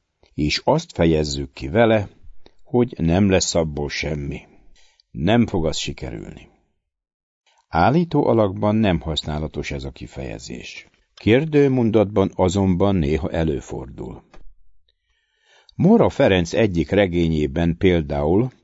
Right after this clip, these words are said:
ahol két fiatalnak az összeboronálásán fáradoznak,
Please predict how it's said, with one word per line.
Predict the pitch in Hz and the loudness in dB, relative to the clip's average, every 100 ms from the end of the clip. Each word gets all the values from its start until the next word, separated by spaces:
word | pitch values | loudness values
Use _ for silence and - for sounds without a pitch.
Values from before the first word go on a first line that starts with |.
| _ - - _ | _ -20 -20 _
ahol | 87 92 90 | 0 2 0
két | - 165 90 | 2 2 2
fiatalnak | - 113 95 87 90 85 85 82 | 0 2 4 2 0 2 0 -2
az | 78 - | -8 0
összeboronálásán | 110 - - 73 78 87 80 78 76 76 73 - 67 | 0 0 -2 -2 0 2 2 2 0 -4 -6 -8 -10
fáradoznak, | 64 76 73 73 80 80 85 101 - | -8 -6 -4 -4 -2 -2 0 -2 -4